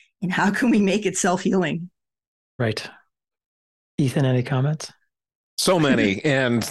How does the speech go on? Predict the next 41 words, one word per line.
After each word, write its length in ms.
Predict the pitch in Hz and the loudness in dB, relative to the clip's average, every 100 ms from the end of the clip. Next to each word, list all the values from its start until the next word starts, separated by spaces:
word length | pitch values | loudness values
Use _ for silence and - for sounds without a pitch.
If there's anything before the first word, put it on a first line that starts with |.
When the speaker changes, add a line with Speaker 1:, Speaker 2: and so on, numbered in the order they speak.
| - | -2
Speaker 3:
and 300 | 139 127 117 | 0 2 2
I'm, 240 | 113 110 107 | 2 2 0
I'm, 460 | 147 135 127 123 | 0 0 2 2
oh, 500 | 127 135 151 151 156 | 2 4 4 4 4
I 100 | 151 | 4
don't 100 | 131 | 2
know 80 | 127 | 2
if 80 | 120 | 2
I 40 | |
wanna 140 | 113 110 | 2 2
get 80 | |
into 120 | 110 104 | 2 2
this 100 | 98 | 0
conversation. 460 | 113 95 107 101 - | 0 2 2 0 0
Um, 460 | 147 139 120 107 - _ _ - - - | 2 2 2 -2 -6 _ _ -12 -8 -4
I 100 | 135 | -4
quoted 500 | - 202 220 175 131 | 0 2 4 4 2
someone 320 | 151 135 120 | 0 0 0
as 120 | 104 | 0
making 360 | 113 110 113 104 | 0 0 0 -2
the 80 | |
point 500 | - - 113 107 101 | -2 -2 0 0 -2
from 360 | - - 110 107 | -6 -2 0 0
the 100 | 101 | 0
stage 560 | - - 110 104 98 101 | -2 2 2 4 2 0
at 80 | |
Autocon, 800 | 98 101 104 104 98 95 98 101 113 - | 2 2 2 0 -4 -4 -4 -8 -14 -8
uh, 220 | 101 98 - | -4 -2 -2
on 260 | 113 104 | 0 2
LinkedIn 640 | 104 104 - 107 85 92 101 | 2 0 0 -2 -2 -4 -4
and 240 | 95 90 | -2 -2
just 200 | 95 92 | -4 -4
started 400 | - 95 92 87 | 0 0 0 -2
a 40 | |
thread, 460 | 92 - 95 87 - - _ _ _ _ | -4 0 0 0 -4 -16 _ _ _ _
uh, 400 | - 92 92 90 | -6 -2 0 0
that 320 | 87 98 90 - - | 0 0 0 -2 -6
kind 300 | - 120 107 | -2 0 0
of 160 | 92 - _ - | -2 -6 _ -4
took 240 | 135 - | -2 0
off. 500 | 110 90 82 - - | 2 2 0 -4 -8